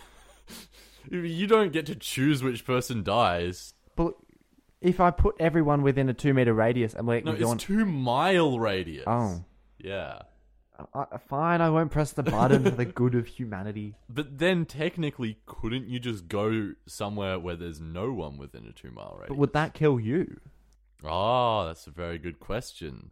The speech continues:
Speaker 1: See, we
Speaker 2: You
Speaker 1: need
Speaker 2: could
Speaker 1: more
Speaker 2: wish to be
Speaker 1: information, really.
Speaker 2: immortal.
Speaker 1: That's true. Wish to be, but then is the wish applied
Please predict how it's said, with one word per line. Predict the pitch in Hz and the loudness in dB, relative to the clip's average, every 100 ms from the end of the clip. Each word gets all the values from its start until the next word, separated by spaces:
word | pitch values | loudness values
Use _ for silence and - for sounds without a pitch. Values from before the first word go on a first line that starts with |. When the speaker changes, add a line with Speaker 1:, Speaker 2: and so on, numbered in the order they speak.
| _ | _
Speaker 1:
See, | 90 | -10
we | 90 | -6
Speaker 2:
You | 107 | -2
Speaker 1:
need | 127 | 0
Speaker 2:
could | - | 0
Speaker 1:
more | 87 | 2
Speaker 2:
wish | 196 233 | 0 0
to | 90 190 | -2 0
be | 220 | 2
Speaker 1:
information, | 190 | 2
really. | 160 | 2
Speaker 2:
immortal. | 185 233 127 - _ _ _ _ _ _ _ _ _ _ _ - | 0 0 -2 -6 _ _ _ _ _ _ _ _ _ _ _ -8
Speaker 1:
That's | 90 90 - | -6 -6 -10
true. | - 147 135 80 _ _ | -6 -2 -2 -4 _ _
Wish | 101 113 - | -6 -6 -8
to | 113 | -10
be, | 113 _ _ _ _ _ _ _ _ _ _ _ _ _ _ _ | -10 _ _ _ _ _ _ _ _ _ _ _ _ _ _ _
but | 113 - - | -14 -14 -10
then | 107 101 | -8 -8
is | 95 85 | -8 -8
the | |
wish | 101 110 110 | -8 -8 -10
applied | - - 92 | -12 -6 -6